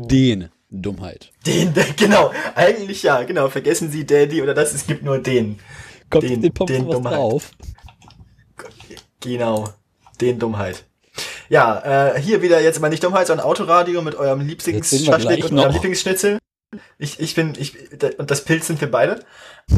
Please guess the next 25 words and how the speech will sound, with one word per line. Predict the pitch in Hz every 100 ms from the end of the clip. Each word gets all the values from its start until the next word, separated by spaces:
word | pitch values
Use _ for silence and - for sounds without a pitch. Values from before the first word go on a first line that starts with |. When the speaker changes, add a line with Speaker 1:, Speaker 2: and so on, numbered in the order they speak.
| -
Speaker 2:
Ähm, | 139 143 151 151 - _ _ _ _ _ -
Speaker 1:
Oh, | - -
ich | -
hatte | 143 -
gestern | 123 185
Speaker 2:
wir, | 190
wir | 175
berichten | 180 160 208 208
uns | 175 170
euch | 190 190
heute | 190 190
wieder | 180 180 170 160
lustige | 143 160 185 165
Boulevardnachrichten | 147 151 135 135 147 139 156 147 147
aus | 127 -
dem | 135
Bereich | 131 127 139
der | - 131 120 120 139 - _ _ _
mehrrädrigen | - 131 147 147 139 135 135
Automobilität. | 123 127 143 131 120 127 120 147 185 -
Speaker 1:
Mhm. | 143
Speaker 2:
Einräder | 139 143 135 135 123
gibt's | 135 -
hier | 165
nicht. | 175 -